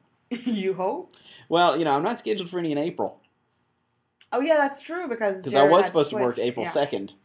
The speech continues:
Speaker 2: but
Speaker 1: Yeah.
Speaker 2: we swapped with Jared 'cause he has a very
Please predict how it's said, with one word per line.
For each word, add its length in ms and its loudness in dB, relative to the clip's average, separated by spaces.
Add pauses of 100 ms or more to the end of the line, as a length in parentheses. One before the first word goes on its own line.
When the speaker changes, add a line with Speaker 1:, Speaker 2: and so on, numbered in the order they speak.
(140)
Speaker 2:
but 180 -6
Speaker 1:
Yeah. 100 -4
Speaker 2:
we 40 -2
swapped 440 0
with 140 -6
Jared 320 -4
'cause 240 -12
he 220 -8
has 260 -6
a 80 -10
very 400 -4